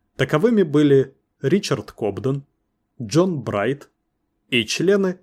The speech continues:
недавно добившиеся успеха, Лиги против хлебных законов. Были подобные люди и в журнале «Экономист», который издавал Джеймс Уилсон, особенно такие его штатные авторы, как Томас Готскин,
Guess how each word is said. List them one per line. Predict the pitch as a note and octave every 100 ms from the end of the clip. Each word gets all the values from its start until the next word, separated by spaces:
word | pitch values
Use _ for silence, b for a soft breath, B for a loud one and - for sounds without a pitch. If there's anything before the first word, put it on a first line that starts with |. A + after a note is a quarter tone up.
| _
недавно | A2+ G#2+ A2 A2+ B2
добившиеся | C#3+ E3 A3+ - F#3+ F3+
успеха, | F3+ C3 - C#3+ C#3+ C#3+ C3 - _ _
Лиги | G2+ A2 G3 E3+
против | F#3+ - B2 C3 C#3
хлебных | - - A2 G2+ A2 G2+ -
законов. | C#3+ C3+ C3+ A#2+ F#2 - _ _ _ _ _ _ _ _ _ _ _
Были | - G2 F#3
подобные | A3+ G3 D3+ D#3 F3+ F3
люди | B2 C#3 D#3+
и | F3
в | D#3
журнале | C#3+ C#3 A2+ A2 A#2+ B2
«Экономист», | C#3+ - F#3 B2 F#2+ - - _ _ -
который | A2 C3 A2+ A2+
издавал | C3 A2 A2+ B2 F#3 F#3 -
Джеймс | C#3+ D3 D3+ C#3 -
Уилсон, | - D3 F3 B2 - F#2 _ _ _ _ -
особенно | A#2+ - G#3 G#3 F#3
такие | E3 - C#3+ C#3+
его | C3+ B2+ B2+
штатные | - C3 - G#2+ G2+
авторы, | F3 - F3 D#3+
как | C#3+ B2+ A#2+ - _ _ _ -
Томас | F#3 D3+ A2+ - _
Готскин, | C3+ B2 A2+ - - E3